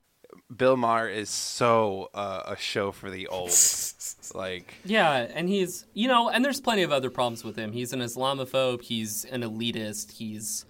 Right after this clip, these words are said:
Speaker 3: there's so much other stuff that I'm so far removed from caring
Speaker 2: Yeah.
Speaker 3: about his opinion. On a just foundational level, his argument is flawed, inaccurate, factually wrong. Uh, it's so off base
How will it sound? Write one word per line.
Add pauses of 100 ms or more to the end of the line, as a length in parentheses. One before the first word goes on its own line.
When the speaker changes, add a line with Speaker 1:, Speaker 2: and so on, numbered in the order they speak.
(340)
Speaker 3:
there's
so
much
other
stuff
that
I'm
so
far
removed
from
caring
Speaker 2:
Yeah.
Speaker 3:
about
his
opinion. (320)
On
a (180)
just (680)
foundational
level, (260)
his
argument
is
flawed, (440)
inaccurate,
factually
wrong. (760)
Uh,
it's
so
off
base